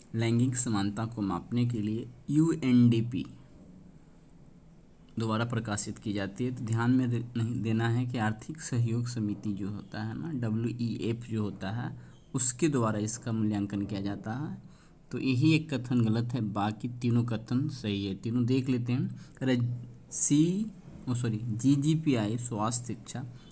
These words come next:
आर्थिक भागीदारी और राजनीतिक सशक्तिकरण सहित मानव विकास के मुख्य आयामों में पुरुषों की तुलना में महिलाओं की सापेक्ष स्थिति को मापता है। कह रहे ग्लोबल जेंडर गैप इंडेक्स दो हज़ार तेईस में लैंगिक समानता, समानता को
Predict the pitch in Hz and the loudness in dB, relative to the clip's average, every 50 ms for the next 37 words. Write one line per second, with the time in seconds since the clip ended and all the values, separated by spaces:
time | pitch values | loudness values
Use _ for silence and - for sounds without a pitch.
0 | - - 107 107 - - 135 120 120 117 107 107 107 98 98 98 104 104 - - | -6 -2 -2 -2 0 0 0 2 2 2 2 2 0 2 0 0 0 -2 -4 -4
1 | 120 117 117 117 113 110 120 117 113 110 131 123 123 123 120 120 - 117 - - | -2 0 0 0 0 2 0 0 0 0 -4 -4 -4 -4 -6 -6 -8 -8 -12 -8
2 | - 127 120 120 110 104 110 117 117 - 107 104 110 107 - 104 98 98 104 110 | -6 -6 -4 -4 -4 -4 -2 -4 -2 -2 -2 -4 -4 -4 -4 -4 -4 -2 -2 -2
3 | 110 107 110 104 - 87 87 - - - - 98 98 110 120 120 - 123 110 95 | -2 -4 -4 -6 -6 -6 -6 -6 -6 -8 -8 -6 -6 -6 -6 -6 -8 -6 -6 -6
4 | 98 98 95 98 98 98 101 110 120 120 120 113 107 104 - 117 110 107 - 117 | -6 -6 -6 -6 -6 -6 -6 -6 -6 -6 -8 -8 -8 -8 -8 -8 -10 -10 -10 -10
5 | 113 - 98 92 92 92 92 98 101 110 113 110 113 110 101 98 98 98 104 104 | -10 -8 -6 -6 -6 -6 -6 -6 -6 -4 -4 -4 -4 -4 -6 -6 -6 -6 -6 -8
6 | - 143 135 - - 107 - - 123 120 - - - - - - - - - - | -8 -12 -12 -10 -10 -12 -10 -10 -10 -10 -10 -12 -14 -16 -18 -20 -20 -18 -8 -6
7 | 117 - - 104 - - 107 - - 139 139 131 107 80 - - - - - 101 | -6 -6 -6 -8 -6 -6 -6 -4 -2 0 0 2 2 0 -2 -6 -8 -6 -6 -6
8 | 98 - - - - - - - - - - 135 135 135 127 131 139 139 143 151 | -6 -8 -12 -14 -16 -20 -20 -20 -18 -6 -2 0 0 2 2 2 2 4 4 4
9 | 165 175 175 - - - - - - 117 120 117 117 120 123 120 - - - - | 2 2 0 -4 -14 -16 -6 -2 0 2 4 4 2 2 0 -2 -4 -6 -6 -4
10 | 107 110 110 - 117 113 107 98 104 117 120 - - 110 104 107 104 101 - 95 | -4 -4 -2 -2 -2 0 0 0 -2 -2 -4 -4 -4 -4 -4 -4 -4 -4 -6 -6
11 | 90 98 110 - - 113 113 107 101 104 104 113 120 123 123 - 120 110 98 95 | -4 -2 -4 -4 -4 -4 -4 -2 -2 0 0 0 0 0 -2 -4 -4 -4 -4 -6
12 | 95 - - - 101 - - - - - - - - 120 117 113 110 113 117 120 | -6 -8 -10 -12 -12 -12 -14 -20 -20 -20 -20 -8 -2 2 2 2 2 2 0 -2
13 | 120 123 127 127 123 - 104 147 | -4 -6 -8 -8 -8 -10 -10 -10